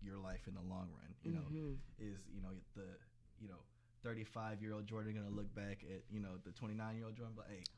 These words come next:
Speaker 1: you sh-, you should have made this decision," <laughs> you know,
Speaker 2: Ooh.
Speaker 1: and this is gonna ki-, kinda help you zone in on that.
Speaker 2: Okay, that's, that's good. Uh, I guess a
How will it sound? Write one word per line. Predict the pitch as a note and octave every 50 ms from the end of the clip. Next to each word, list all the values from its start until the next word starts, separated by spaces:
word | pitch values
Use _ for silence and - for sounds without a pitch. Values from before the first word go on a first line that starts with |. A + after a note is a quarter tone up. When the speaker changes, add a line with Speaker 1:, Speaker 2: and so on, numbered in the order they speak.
| - - - - F#2+
Speaker 1:
you | F#2+
sh-, | - - - - G2+
you | G#2+
should | G#2+ - A2 G2+
have | G2 G2
made | G2+ F#2+ F#2 F#2+
this | A#2 C3 C3
decision," | - A2+ F#2 - - F2+ D#2 - - - - - - - -
<laughs> | G4 G4 - -
you | B3 A3+
know, | - F#2+ G2 -
Speaker 2:
Ooh. | F#4+ D#4 - - - - - F#2
Speaker 1:
and | G2 G#2+
this | B2+ D3+ D3
is | D3 C3+
gonna | - D3 B2 A#2+
ki-, | A#2 - A#2 A2 A2+ -
kinda | - B2+ A2 G#2
help | G2+ A#2+ A2 - -
you | A2 G#2+ G#2+ G#2 G2+ G2 G2 - - - - - - - - - G#2+
zone | A2 G#2+ G#2 G#2 G#2
in | G2+ F#2+
on | F#2 F2 E2+
that. | F2 D#2+ D2+ - - - - - - - - - - - - - - - -
Speaker 2:
Okay, | F3 F3+ E3+ - E3 D3 C#3+
that's, | D3+ D3+ F#3 A#3+ D4 C#4 -
that's | A#3+ C4+ C#4 D#4 C#4+ -
good. | F#3 E3+ G3 G3 G3+ G3 F#3+ F#3 -
Uh, | - - F3 E3+ E3 E3 D#3+ D3 -
I | - E3+
guess | F3 E3+ E3+ - -
a | F3 E3+ D#3 D#3+ D#3 -